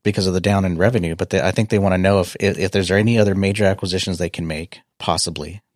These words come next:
to continue the growth. Or, like, maybe they have some acquisitions in the works and they're trying to figure out how solid those are for next year to, to, to, before they s-,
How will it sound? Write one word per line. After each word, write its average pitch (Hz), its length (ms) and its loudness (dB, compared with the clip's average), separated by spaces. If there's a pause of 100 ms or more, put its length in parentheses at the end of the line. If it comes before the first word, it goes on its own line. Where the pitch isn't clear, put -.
(120)
to - 100 -2
continue 98 360 -2
the 98 100 -2
growth. 85 440 -6 (320)
Or, 92 440 4 (960)
like, 95 120 0
maybe 135 220 6
they 156 120 6
have 135 160 6
some 123 140 2
acquisitions 113 520 2
in 98 80 0
the 90 80 0
works 104 320 4
and 107 80 2
they're 98 60 4
trying 104 180 2
to - 40 -4
figure 104 160 6
out 98 100 4
how 95 440 2
solid 107 420 2
those 120 200 4
are 127 160 6
for 117 120 2
next 127 240 2
year 147 240 0 (500)
to, 101 180 4
to, - 160 -6
to, 98 160 -6 (280)
before 113 280 4
they 110 160 6
s-, - 160 -6